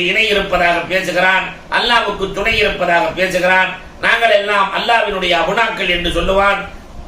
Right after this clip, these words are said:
பெருமானார் எச்சரிக்கிறார்கள், "அல்லாஹ்வை நீங்கள் பரிசுத்தப்படுத்த வேண்டும்" என்று எச்சரிக்கிற போது,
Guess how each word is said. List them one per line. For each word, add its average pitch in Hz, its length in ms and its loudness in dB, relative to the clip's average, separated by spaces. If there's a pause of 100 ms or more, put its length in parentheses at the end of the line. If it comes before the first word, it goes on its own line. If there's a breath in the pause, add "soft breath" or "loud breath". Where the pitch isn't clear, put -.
(160)
பெருமானார் 240 500 2
எச்சரிக்கிறார்கள், 190 840 0 (120)
"அல்லாஹ்வை 202 480 0
நீங்கள் 175 360 -2
பரிசுத்தப்படுத்த 202 720 2
வேண்டும்" - 480 0 (140)
என்று 202 260 2
எச்சரிக்கிற 208 640 2
போது, 190 240 2